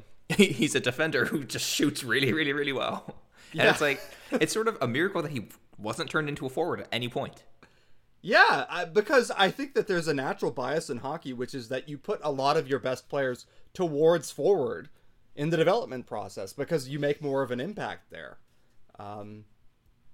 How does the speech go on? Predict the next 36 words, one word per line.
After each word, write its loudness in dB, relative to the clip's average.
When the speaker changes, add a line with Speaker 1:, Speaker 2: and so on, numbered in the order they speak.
Speaker 2:
and -4
yeah, 0
somehow -4
Makar -4
didn't -10
get -6
streamed -8
in -6
that -12
direction. -16
Bit -6
of -6
a -4
Bobby -6
Orr -2
situation. -12
Anyway, 0
yeah, 4
so 0
I 6
think 12
this 2
is -4
actually 2
a 6
very 4
good 0
thought-provoking -4
question, -4
even -2
though 0
it's -6
very -4
hard -8
to -10
answer, -2